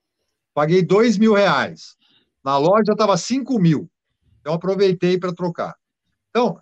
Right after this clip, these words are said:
se for falar assim, equipamento, eu comprei o, o computador, o celular e esse microfone, que eu paguei quinhentos reais também, doze vezes.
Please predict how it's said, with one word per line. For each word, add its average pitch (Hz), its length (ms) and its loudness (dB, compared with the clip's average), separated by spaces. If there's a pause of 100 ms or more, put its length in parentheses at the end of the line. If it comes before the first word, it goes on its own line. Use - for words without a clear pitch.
(120)
se - 100 -20
for 277 140 0
falar 262 180 2
assim, 202 180 -2
equipamento, 175 640 -2
eu 180 80 -2
comprei 175 280 -2
o, 151 140 -2
o 160 140 -12
computador, 190 680 0
o 226 60 -4
celular 202 600 0
e 233 100 0
esse 226 240 -2
microfone, 208 760 -2 (680)
que 175 60 -2
eu 180 60 -2
paguei 180 320 0
quinhentos 196 380 -6
reais 180 300 0
também, 185 300 -2
doze 196 360 2
vezes. 104 500 -10